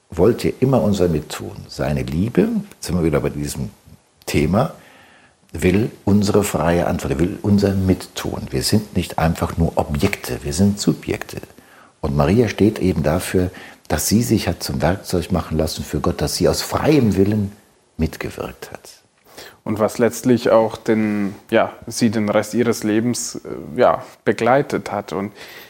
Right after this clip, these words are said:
Speaker 2: dann auch massiv verändert hat. Wenn man die Geschichte ja weiterliest, das hatte ja auch massive Konsequenzen, vor allem auch in der damaligen Zeit, wenn ein junges Mädchen unverheiratet schwanger wird. Deswegen kommt ja dann dem heiligen Josef ja auch eine große Bedeutung zu ihrem,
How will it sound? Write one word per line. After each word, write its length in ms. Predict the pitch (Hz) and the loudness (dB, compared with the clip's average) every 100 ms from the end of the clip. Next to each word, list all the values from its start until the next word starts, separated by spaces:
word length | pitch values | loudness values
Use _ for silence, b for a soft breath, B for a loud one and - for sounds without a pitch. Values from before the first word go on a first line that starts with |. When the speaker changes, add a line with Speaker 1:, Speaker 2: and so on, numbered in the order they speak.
| B | B
Speaker 2:
dann 180 | 113 104 | -4 -2
auch 180 | 113 - | -2 2
massiv 440 | 113 - 123 117 | 2 2 0 0
verändert 540 | - 113 117 120 107 | 2 2 2 2 2
hat. 200 | 104 104 B B B | 0 -6 B B B
Wenn 100 | 113 | -2
man 380 | 107 110 107 104 - _ - | 2 2 2 -2 -8 _ -8
die 100 | - | -2
Geschichte 360 | 110 104 113 - | 0 0 -4 -2
ja 100 | 101 | 0
weiterliest, 560 | 101 120 135 127 123 113 | 0 0 -2 -2 -4 -8
das 160 | - | -4
hatte 200 | 117 - | -4 0
ja 200 | 127 123 | 2 4
auch 420 | 87 120 - - - _ | 4 2 0 -8 -18 _
massive 520 | - 104 - 170 156 104 | -2 -2 0 -2 0 -2
Konsequenzen, 720 | 104 95 87 - 101 101 110 | -2 -4 -6 -4 -6 -6 -4
vor 100 | 104 | -2
allem 120 | 87 | 0
auch 120 | 90 | -2
in 100 | 104 | -2
der 80 | 104 | -2
damaligen 540 | 98 95 98 98 110 | 0 2 0 -2 -6
Zeit, 380 | - 135 135 135 | 0 4 4 2
wenn 80 | 107 | -6
ein 160 | 98 104 | -4 -4
junges 380 | 110 110 - | -4 -4 -6
Mädchen 380 | 104 104 117 113 | -6 -4 -4 -6
unverheiratet 800 | - 113 - 117 113 107 101 - | -6 -4 -2 -2 0 -2 -4 -8
schwanger 380 | - 90 117 117 | -6 -4 -2 -2
wird. 160 | 131 131 B B B B | -4 -6 B B B B
Deswegen 280 | - - 113 | -4 0 0
kommt 220 | 117 120 | 2 2
ja 100 | 123 | 4
dann 300 | 117 120 117 | 4 4 2
dem 320 | 113 110 110 110 - | 0 0 0 -4 -8
heiligen 540 | - - 120 127 107 | -6 -2 0 0 0
Josef 600 | 113 107 113 131 165 175 - B B B _ | -2 -2 -4 -2 -4 -4 -8 B B B _
ja 100 | - | 0
auch 200 | 110 - | 0 0
eine 100 | 143 | -2
große 340 | - 123 120 | -2 -2 -2
Bedeutung 640 | 117 113 101 98 110 143 131 | -2 -2 4 4 2 -2 -6
zu 120 | 120 | -4
ihrem, 320 | 101 104 101 | -2 -2 -4